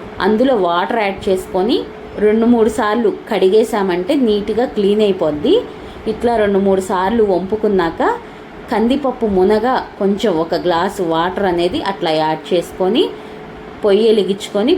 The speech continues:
పొయ్యి మీద పెట్టుకుందామండి. ఫుల్ మంట పెట్టేసుకొని ఉడకబెట్టుకోవచ్చు. ఒక్క ఐదు నిమిషాలు గనక అలా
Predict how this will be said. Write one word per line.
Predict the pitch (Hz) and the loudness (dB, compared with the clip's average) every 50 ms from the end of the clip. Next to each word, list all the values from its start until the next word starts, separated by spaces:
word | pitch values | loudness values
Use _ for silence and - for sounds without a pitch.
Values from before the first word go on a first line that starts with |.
| 370 | 2
పొయ్యి | 269 220 196 196 202 202 | 0 2 2 2 2 0
మీద | 214 208 196 190 | 0 0 0 0
పెట్టుకుందామండి. | 180 151 - 180 - 180 180 175 165 160 165 156 156 170 226 370 480 466 - - - - - - - - - - - - | 0 0 -2 -2 -2 -2 0 0 0 0 0 0 0 2 2 2 2 0 -2 -8 -16 -16 -18 -18 -18 -18 -18 -16 -4 0
ఫుల్ | 254 254 254 269 277 | 2 4 4 4 4
మంట | 269 269 247 254 - | 2 0 -2 -2 -2
పెట్టేసుకొని | 208 190 185 - 208 214 208 - - 208 220 277 339 285 | -2 -2 0 0 -2 -2 -2 -4 -2 0 2 2 4 4
ఉడకబెట్టుకోవచ్చు. | 202 180 196 196 214 202 196 185 180 - - 160 151 160 160 - - 320 392 427 - - - - 196 | 2 2 0 0 0 0 0 -2 -2 -2 -2 0 0 0 -2 -2 -2 -2 0 -2 -2 -6 -4 -4 -4
ఒక్క | - - - 240 208 - 175 185 190 | -4 -2 -4 -4 -4 -2 0 0 2
ఐదు | 196 202 208 214 | 2 2 2 2
నిమిషాలు | 208 220 226 - 277 254 240 196 190 | 0 0 0 0 0 0 0 0 0
గనక | 180 190 190 196 254 277 240 | -2 -2 -2 -2 -2 -2 0
అలా | 190 190 208 285 | 0 0 0 0